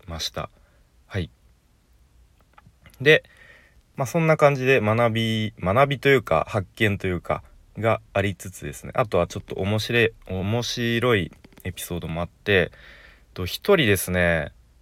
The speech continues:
もう暴走する男の子、多分年長さんぐらいなんですけれども、もう、なんですかね、血の、血の気が、血の気に満ち溢れた、<laughs> あの、男の子が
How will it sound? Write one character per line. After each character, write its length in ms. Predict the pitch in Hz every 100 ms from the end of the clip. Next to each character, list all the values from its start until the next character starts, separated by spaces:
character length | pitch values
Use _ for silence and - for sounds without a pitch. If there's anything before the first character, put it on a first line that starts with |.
| _ -
も 300 | 95 90 82
う 60 | - _
暴 220 | 101 131 175
走 240 | 175 180
す 100 | 165 -
る 340 | 156 151 - _ _ _ 113
男 320 | 113 139 139
の 120 | 98
子、 200 | 82 73 -
多 120 | 117
分 160 | 95 85
年 260 | 107 135
長 220 | - 147 139
さ 180 | 143
ん 80 | 131
ぐ 80 | 135
ら 100 | 110
い 60 | 87
な 100 | 85
ん 60 |
で 80 | 80
す 120 | -
け 100 | 90
れ 80 | 80
ど 100 | 80
も、 280 | 95 90 - - - - _ _ _ -
も 380 | 107 101 85 76 - _ _ -
う、 40 |
な 120 | 110
ん 60 | 85
で 80 | 78
す 100 | -
か 100 | 76
ね、 160 | - _ -
血 200 | - 143
の、 220 | 180 170 _ _
血 200 | - 160
の 140 | 185 185
気 220 | 196 180
が、 280 | 170 160 - - _ - _ _ _ _ _
血 320 | - - 143
の 200 | 151 185
気 200 | 170 180
に 440 | 170 165 165 160 - _ _ _ _ -
満 160 | 131
ち 260 | 113 165 160
溢 180 | 151 160
れ 120 | 104
た、 300 | 95 82 -
<laughs> 20 |
あ 220 | 107 - 131
の、 360 | 117 - 127 - - - - _
男 400 | 110 107 127 135
の 140 | 113 90
子 120 | 82
が 200 | 85